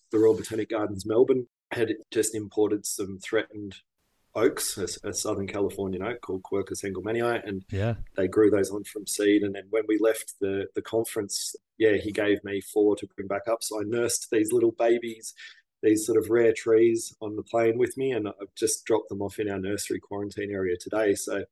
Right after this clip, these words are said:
Speaker 1: and they're, they're also really well suited to a changing climate. So we're gonna get those out and hopefully it's just the beginning of our collaborations with all these wonderful tree people around the world to, to save and conserve more trees.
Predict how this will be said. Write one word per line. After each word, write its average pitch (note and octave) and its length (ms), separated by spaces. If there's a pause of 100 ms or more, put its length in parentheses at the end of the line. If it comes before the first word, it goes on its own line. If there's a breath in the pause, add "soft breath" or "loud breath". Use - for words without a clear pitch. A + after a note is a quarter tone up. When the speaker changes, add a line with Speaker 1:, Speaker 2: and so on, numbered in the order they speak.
(400 loud breath)
Speaker 1:
and A2+ 180
they're, A#2+ 300 (500)
they're A2+ 180
also A2 300
really G#2 320
well G2 140
suited G2+ 380
to G2 120
a F#2 40
changing F#2 420
climate. G2 460
So F#2 360 (420)
we're F2+ 120
gonna F2+ 180
get F#2 200
those F#2+ 340
out G2+ 240
and F#2 100 (100)
hopefully G2 460 (280)
it's - 200
just - 300
the A2 60
beginning G2 440
of F2+ 180
our D#2+ 160 (160)
collaborations F#2 920
with - 200
all F#2 140
these F2 220
wonderful F2+ 460
tree G2 240
people F#2+ 340
around F2+ 180
the F2 60
world F#2 240
to, F#2 140 (300)
to F#2 140
save G3 360
and F#2 140
conserve - 520
more - 160
trees. G#2 480